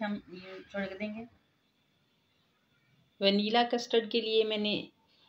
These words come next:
चार tablespoon चीनी ली है, चार tablespoon custard powder लिया है वनीला, और ये आधा bowl, आधा कप जो है वो दूध है, जिसमें इसको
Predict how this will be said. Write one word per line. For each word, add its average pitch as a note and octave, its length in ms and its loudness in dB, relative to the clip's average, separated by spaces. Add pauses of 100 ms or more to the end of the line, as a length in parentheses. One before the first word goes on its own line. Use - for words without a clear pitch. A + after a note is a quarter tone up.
(380)
चार G3 220 10
tablespoon A#3 500 4
चीनी G#3+ 280 2
ली C4+ 180 4
है, C4+ 260 2 (800)
चार G3 220 8
tablespoon A3 760 -2 (1400)
custard G3 380 4
powder G3 240 10
लिया C4 220 6
है B3 180 4
वनीला, A#3 400 2 (840)
और F#3+ 160 4
ये G3 280 2 (120)
आधा G3 220 8
bowl, G#3 400 4 (1120)
आधा G3+ 180 8
कप G#3+ 280 6
जो G#3+ 120 -2
है G#3 240 8
वो G3 140 2
दूध G3+ 300 0
है, A#3 200 4
जिसमें G#3 300 -4
इसको F#3+ 440 -2